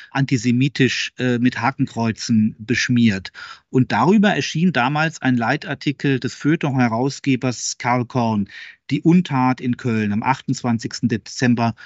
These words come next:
neunzehnhundertneunundfünfzig. Und der Student Bernd Rüters, äh, schrieb dann einen Leserbrief und richtete an Karl Korn die polemische Frage, ob es vielleicht sein könnte, dass diese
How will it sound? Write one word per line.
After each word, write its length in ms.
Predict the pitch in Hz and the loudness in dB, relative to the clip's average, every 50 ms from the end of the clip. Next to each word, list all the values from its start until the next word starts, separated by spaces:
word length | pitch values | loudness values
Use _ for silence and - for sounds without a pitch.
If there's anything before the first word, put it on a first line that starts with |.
| - _ _ | -20 _ _
neunzehnhundertneunundfünfzig. 1300 | - 123 123 117 117 113 107 117 113 110 110 110 110 - - 127 117 113 95 - - - 143 123 - - _ - - - - _ _ _ | 4 4 4 4 2 0 0 0 2 2 2 2 0 0 0 0 0 0 -2 -6 -6 -4 -4 -4 -6 -10 _ -20 -20 -20 -20 _ _ _
Und 400 | _ - 143 143 143 139 - - | _ 4 4 4 4 2 0 0
der 280 | - 143 135 135 139 135 | 2 4 4 4 4 2
Student 480 | - - 135 123 135 135 160 214 208 180 | 0 -4 -4 -2 0 2 4 4 4 4
Bernd 260 | 160 143 135 131 107 | 2 2 2 2 2
Rüters, 600 | 123 170 208 - 240 226 226 208 - - - - _ _ | 2 2 2 2 0 0 0 -2 -4 -10 -18 -20 _ _
äh, 180 | 156 151 151 | 0 0 0
schrieb 420 | 139 - - - 143 170 202 - _ | 0 -2 -4 -2 -2 -2 -2 -2 _
dann 200 | - 147 143 147 | -4 -2 -2 -2
einen 220 | - 131 127 127 127 | 0 2 2 2 2
Leserbrief 760 | 117 120 131 147 165 202 190 170 175 196 208 226 226 - | 4 4 2 4 4 2 0 0 0 0 0 0 0 -2
und 140 | - 143 131 | -2 -2 0
richtete 480 | 120 143 165 - - 175 139 - 156 143 | 0 0 0 0 -2 -4 -4 -2 -2 0
an 160 | 135 135 131 | 0 0 0
Karl 220 | - 139 131 127 | 2 0 0 0
Korn 440 | - - - 131 127 - - 180 190 - - - - - - - _ - | 0 -2 0 0 2 2 2 2 0 0 -4 -10 -18 -20 -20 -16 _ -4
die 100 | 143 139 | -4 0
polemische 580 | - 143 131 123 131 139 156 170 156 - 147 | 2 4 4 6 6 4 4 2 0 -2 -4
Frage, 600 | - - - 117 113 117 123 143 156 180 170 - | -6 -8 -6 -4 0 2 2 2 0 -2 -2 -2
ob 140 | - 160 - | -4 -2 -2
es 140 | 214 190 - | -2 -4 -2
vielleicht 400 | - 170 147 135 127 123 - - | -2 0 0 2 0 0 -2 -4
sein 320 | 127 113 113 123 143 147 | -2 0 0 0 -2 -2
könnte, 540 | - - 180 180 190 196 - 233 226 240 - _ - - - - _ _ - | 0 0 2 4 4 2 2 2 0 0 0 _ -10 -20 -20 -20 _ _ -2
dass 260 | 143 147 143 - - | -2 -2 -2 -2 -6
diese 680 | - 151 151 131 123 143 139 139 139 135 131 131 127 | -4 -4 -2 0 2 2 2 4 2 2 0 0 -4